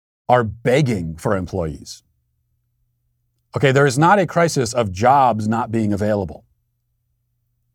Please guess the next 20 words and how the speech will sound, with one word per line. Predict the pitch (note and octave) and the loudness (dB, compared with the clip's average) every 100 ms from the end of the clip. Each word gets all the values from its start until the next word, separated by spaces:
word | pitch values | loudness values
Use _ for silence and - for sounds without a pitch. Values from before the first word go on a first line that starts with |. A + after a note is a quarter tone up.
| - | -8
Employers | A#2 - F#3+ F#3 C#3 | -4 2 4 4 2
are | A#2+ G2 - - | 0 -4 -12 -2
begging | D#3 G#3+ D#3+ C3+ D2+ - | 2 4 4 0 -6 -6
for | B2 | -4
people | A2+ A#2+ A#2 | 0 0 0
to | A#2 | 0
come | A#2 G#2 | 0 0
work | G#2 - | -2 -4
for | F#2 | -8
them. | D#2+ - _ _ _ _ _ _ _ - | -10 -16 _ _ _ _ _ _ _ 0
Offer, | C#3+ E3+ F3 D#3+ | 2 2 -2 -2
you | F#3 | -2
can | G#3 | 0
get | F#3+ | 2
a | D3+ | 0
signing | - D#3+ F#3+ G3+ D#3 | 0 2 2 2 2
bonus | B2+ A#2 A#2+ | 2 0 -2
at | B2+ | -2
McDonald's | A#2+ A2 D3+ G#3+ C#3+ F#2+ | -2 0 2 0 -2 -6
now. | F#2+ - | -8 -12